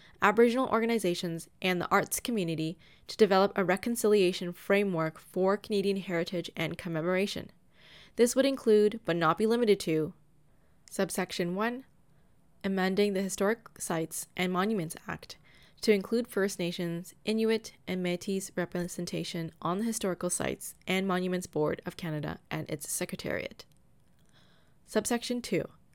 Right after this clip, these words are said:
revising the policies, criteria, and practices of the National Program of Historical Commemoration to integrate Indigenous history, heritage values, and memory practices into Canada's national heritage and history. Subsection three,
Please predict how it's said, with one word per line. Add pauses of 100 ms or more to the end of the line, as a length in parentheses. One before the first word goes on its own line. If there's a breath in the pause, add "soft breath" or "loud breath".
(420 soft breath)
revising
the
policies,
criteria,
and
practices
of
the
National
Program
of
Historical
Commemoration (440 loud breath)
to
integrate
Indigenous
history, (280 soft breath)
heritage
values, (180)
and
memory
practices
into
Canada's
national
heritage
and
history. (1160 soft breath)
Subsection
three,